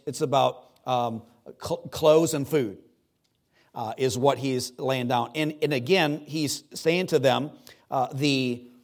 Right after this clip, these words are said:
uh, the antidote for worry, the antidote, uh, for the anxiety, the, uh, the antidote for the avarice that comes from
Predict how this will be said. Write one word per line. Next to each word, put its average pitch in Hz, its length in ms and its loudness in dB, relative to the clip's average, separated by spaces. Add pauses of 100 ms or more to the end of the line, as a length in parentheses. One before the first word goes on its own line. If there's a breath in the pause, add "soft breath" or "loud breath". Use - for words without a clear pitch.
(360)
uh, 135 280 -10
the 143 240 -2
antidote 151 800 2 (640)
for 143 640 2
worry, 151 640 2 (220 soft breath)
the 139 220 -4
antidote, 156 720 2 (260)
uh, 151 200 -8
for 147 340 4
the 143 180 0
anxiety, 139 1040 0
the, 135 320 -4 (180 loud breath)
uh, 120 280 0
the 139 200 -4
antidote 151 760 2
for 131 360 0
the 131 300 -6
avarice 151 440 2
that - 200 0
comes 151 320 -4
from 135 320 -2